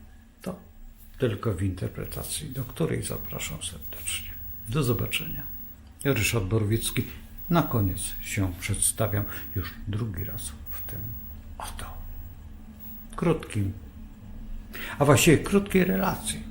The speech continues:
na temat bardzo ważnej, bo pełni, która dokończę, bo w setce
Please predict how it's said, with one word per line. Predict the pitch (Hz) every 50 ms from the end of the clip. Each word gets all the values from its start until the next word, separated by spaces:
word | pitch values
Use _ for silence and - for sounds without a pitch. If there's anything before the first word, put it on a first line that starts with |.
| - - - - - 110
na | 104 95
temat | - - 110 107 104 110 113 110 - - - - - - - - - 214 - - - - - - - - - - - - - - - - - - -
bardzo | 104 107 123 123 117 110 - 107 104
ważnej, | 92 107 104 98 - - - - - - - - - - - - - - - - - - - - -
bo | - 90 - - -
pełni, | 117 117 113 107 101 95 98 - - - - - - - - - - - - - - -
która | - - - - - 107 101 95 101 101 98 95 98 98 - - - - - - - - - - - - - - - - - - - - - - - - - - - - - - - - - - - - - - - - - - - - - - - - - - - - - - - - -
dokończę, | 165 - 135 - - 104 95 95 90 - - 113 - - - - - - - - - - - - - -
bo | 113 117 107
w | -
setce | - - - - - - - - 147